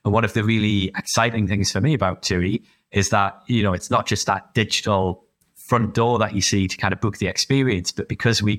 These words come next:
own a lot of the assets and the infrastructure under that, it gives us the opportunity to really have quite a connected ecosystem between the digital experience and the physical. And we can almost look at opportunities in the future to kind of converge the two.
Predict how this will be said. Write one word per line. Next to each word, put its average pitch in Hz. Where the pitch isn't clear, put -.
own 101
a 101
lot 98
of -
the 98
assets 104
and 95
the 98
infrastructure 98
under 107
that, 82
it 101
gives 107
us 90
the 104
opportunity 101
to 95
really 95
have -
quite 104
a 92
connected 98
ecosystem 92
between 95
the 104
digital 117
experience 92
and 98
the 95
physical. 92
And 98
we 98
can 110
almost 101
look 95
at 98
opportunities 95
in 92
the 90
future 107
to -
kind 95
of 87
converge 92
the -
two. -